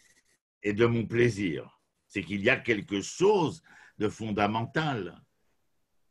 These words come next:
Le saint homme est arrivé auprès du buisson qui brûlait, se consu-,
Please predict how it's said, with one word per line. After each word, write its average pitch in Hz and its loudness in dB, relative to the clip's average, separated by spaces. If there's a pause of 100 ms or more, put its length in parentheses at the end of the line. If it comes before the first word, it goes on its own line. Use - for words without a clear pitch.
(1400)
Le 175 8
saint 175 4
homme 180 8
est 165 4
arrivé 151 6
auprès 151 2
du 143 0
buisson 151 -2
qui 151 -4
brûlait, 139 4
se 151 -4
consu-, 131 -6